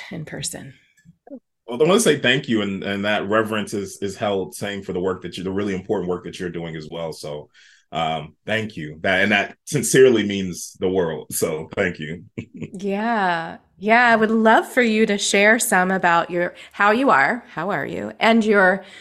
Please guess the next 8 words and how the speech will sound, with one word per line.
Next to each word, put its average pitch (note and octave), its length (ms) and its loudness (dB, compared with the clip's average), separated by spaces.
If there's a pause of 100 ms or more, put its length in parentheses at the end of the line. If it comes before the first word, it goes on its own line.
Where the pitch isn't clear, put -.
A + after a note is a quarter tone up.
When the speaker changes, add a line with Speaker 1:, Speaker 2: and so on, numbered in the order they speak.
(260)
Speaker 1:
practice. G#3 1000 0 (680)
Sometimes G#3+ 400 2
I F#3 100 6
avoid F3 440 0
the E3 140 0
word E3 320 -2
work, E3 520 2 (420)
um, E3 460 -2